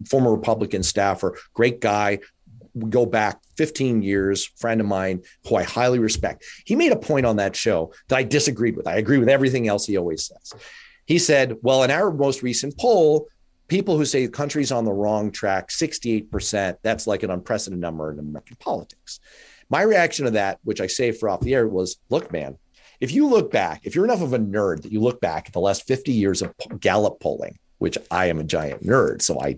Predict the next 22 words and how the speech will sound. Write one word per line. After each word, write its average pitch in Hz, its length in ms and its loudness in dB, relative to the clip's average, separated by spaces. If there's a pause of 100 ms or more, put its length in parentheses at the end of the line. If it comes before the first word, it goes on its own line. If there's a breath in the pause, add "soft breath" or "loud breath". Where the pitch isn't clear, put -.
did, - 340 2 (880 loud breath)
you 208 200 6
find, 147 480 2 (100)
do 143 100 2
you 240 60 4
know 277 40 4
what 247 120 4
the - 180 2
average 170 540 2
level 123 480 2
of 110 120 -4 (140)
people 135 480 0
in 117 100 -2
America 104 380 0
saying 101 300 -2
that 92 80 0
America's 95 340 -2
on 90 80 -2
the 85 80 -2
wrong 87 220 -2
track 95 300 -4
is? 147 200 -4